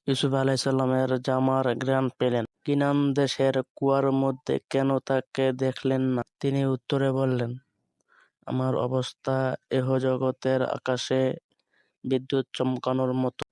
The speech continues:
অর্থাৎ যখন বিজলি চমকে ওঠে তখন পরিষ্কার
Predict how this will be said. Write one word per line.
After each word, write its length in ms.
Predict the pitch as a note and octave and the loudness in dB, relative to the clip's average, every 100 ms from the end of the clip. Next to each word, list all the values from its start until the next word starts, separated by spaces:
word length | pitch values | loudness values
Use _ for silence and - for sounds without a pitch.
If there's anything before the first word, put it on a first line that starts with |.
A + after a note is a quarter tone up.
| - | -14
অর্থাৎ 440 | C3 - C3+ B2+ - _ _ _ _ B2+ | -16 -8 -4 -4 -4 _ _ _ _ -8
যখন 420 | C3 B2+ B2+ C3 B2+ B2 | -4 -2 0 -2 -2 -2
বিজলি 460 | B2+ B2+ B2+ B2+ B2+ A#2+ | -2 -2 -2 -2 -2 -2
চমকে 520 | - B2 B2 - B2+ B2 | -2 -2 -2 -4 -4 -2
ওঠে 380 | B2 - B2 B2 D3 _ _ _ - _ _ | -2 -2 -2 -2 -4 _ _ _ -20 _ _
তখন 380 | - C3 C3 B2+ B2+ B2 | -8 -4 -2 0 0 -2
পরিষ্কার 540 | - B2 - - B2+ | -4 -4 -6 -4 -2